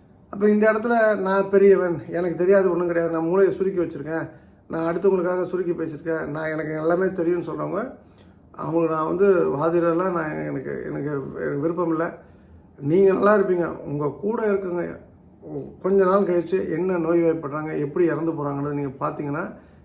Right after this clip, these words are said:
இப்படி சவடாலெல்லாம் பண்ண மாட்டீங்க, சவடால் பேச மாட்டீங்க. So யாருமே இது போல, அஹ், ஒ-, ஒரு விஷயத்தை, அஹ், குறைச்சு மதிப்பிடாதீங்க. இப்ப, இப்ப பேசக்கூடிய அந்த நபர் வந்து அவருக்கு வாஸ்துபடி ஃபஸ்ட்டு வீடு கட்டி கொடுத்தது நான் தான்.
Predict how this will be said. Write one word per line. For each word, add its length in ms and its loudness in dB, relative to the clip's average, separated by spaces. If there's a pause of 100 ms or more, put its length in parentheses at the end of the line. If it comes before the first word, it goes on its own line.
இப்படி 320 -8
சவடாலெல்லாம் 540 2
பண்ண 180 -6
மாட்டீங்க, 420 -4
சவடால் 320 -4
பேச 200 -6
மாட்டீங்க. 460 -6 (440)
So 160 -6
யாருமே 380 0
இது 140 2
போல, 380 -2 (640)
அஹ், 800 -6 (320)
ஒ-, 420 -2
ஒரு 260 -6
விஷயத்தை, 600 0 (320)
அஹ், 500 -8 (100)
குறைச்சு 340 2
மதிப்பிடாதீங்க. 560 -2 (640)
இப்ப, 200 -12
இப்ப 380 -2
பேசக்கூடிய 420 6
அந்த 120 0
நபர் 280 2
வந்து 460 2
அவருக்கு 320 -4
வாஸ்துபடி 540 2
ஃபஸ்ட்டு 320 -4
வீடு 160 2
கட்டி 160 -2
கொடுத்தது 300 -4
நான் 140 -2
தான். 200 -6